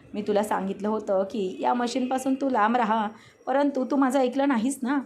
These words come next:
तू माझं कुठे ऐकलंस? तू या मशीनच्या अगदी जवळ राहिलीस, मला न विचारता या मशीनवर काम चालू केलंस. आता याची शर शिक्षा तुला मिळायला हवेच ना, आणि याची शिक्षा तुला मिळण्या-, मिळण्यासाठी तुला माझी कामंही करावीच लागतील."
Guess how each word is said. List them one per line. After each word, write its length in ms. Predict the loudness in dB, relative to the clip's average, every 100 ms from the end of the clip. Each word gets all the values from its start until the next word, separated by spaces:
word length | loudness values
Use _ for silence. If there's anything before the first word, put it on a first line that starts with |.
| -6 _ _ -20 -6
तू 40 | 0
माझं 220 | 2 2
कुठे 220 | 2 2
ऐकलंस? 460 | 2 0 0 0 -2
तू 320 | -4 -4 -4 -8 -14 -2
या 240 | 0 0 -6 -10
मशीनच्या 500 | -6 -2 -2 -2 -2
अगदी 340 | -2 0 0 0
जवळ 280 | 0 0
राहिलीस, 400 | 0 -2 -4 -6
मला 180 | -4 -4
न 60 | -2
विचारता 480 | -4 -2 -2 0 -2
या 80 |
मशीनवर 420 | -2 -6 -6 -6 -4
काम 240 | -6 -6
चालू 220 | -6 -6 -6
केलंस. 300 | -10 -12 -16 -20 -12 -8
आता 160 | -2
याची 320 | 0 0 -2 -6
शर 160 | -6 -8
शिक्षा 320 | -8 -4 -4
तुला 220 | 0 0
मिळायला 340 | 2 0 0
हवेच 340 | 0 0 -2 -4
ना, 120 | -6 -8 -16 -20 -8
आणि 280 | -4 -2 -4 -2
याची 260 | -2 -2 -6
शिक्षा 400 | -6 -4 -4 -4 -8 -20 -14 -2
तुला 140 | 0
मिळण्या-, 500 | 2 2 2 2 0
मिळण्यासाठी 640 | 0 0 -2 -2 -4 -6 -8 -16 -8
तुला 160 | 0 2
माझी 280 | 4 2 2
कामंही 420 | 2 2 0 0
करावीच 400 | 2 2 0 -2
लागतील." 360 | -4 -4 -8